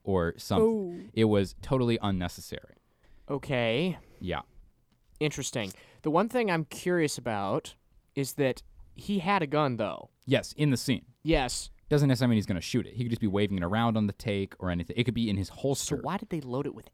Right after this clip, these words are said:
Speaker 3: anything?
Speaker 1: Now, that is the big question. Now, I saw,
Speaker 2: Mm-hmm.
Speaker 1: I don't have this article up right here. We're looking at an article from the Associated Press.
Speaker 3: Ah.
Speaker 1: And basically, someone is alleging that Alec Baldwin, <laughs> someone's,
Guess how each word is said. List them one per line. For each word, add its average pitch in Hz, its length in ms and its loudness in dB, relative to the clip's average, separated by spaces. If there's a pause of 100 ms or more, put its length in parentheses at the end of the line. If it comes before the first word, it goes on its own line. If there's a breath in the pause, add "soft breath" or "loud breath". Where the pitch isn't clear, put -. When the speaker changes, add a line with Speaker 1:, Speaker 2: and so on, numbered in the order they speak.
Speaker 3:
anything? - 440 -12 (400 soft breath)
Speaker 1:
Now, 110 140 4
that 113 180 4
is 113 120 0
the 110 80 -6
big 98 180 0
question. 82 480 -6
Now, 87 180 -2
I 101 140 2
saw, 147 400 2
Speaker 2:
Mm-hmm. - 100 -2
Speaker 1:
I 113 40 2
don't 131 160 -2
have 131 80 -2
this 123 120 -4
article 107 280 0
up 92 100 -4
right 92 140 -4
here. 95 200 -2
We're 92 100 -2
looking 92 160 -2
at - 40 0
an 85 40 0
article 82 260 -4
from 90 400 -2
the 113 80 -6
Associated - 520 -6
Press. - 280 -18 (520 soft breath)
Speaker 3:
Ah. 95 280 -4
Speaker 1:
And 101 420 0
basically, 110 720 0 (100)
someone 151 360 -2
is 110 80 -2
alleging 98 320 -2
that 90 120 -4
Alec 117 240 0
Baldwin, 101 600 2
<laughs> - 40 -20
someone's, - 460 2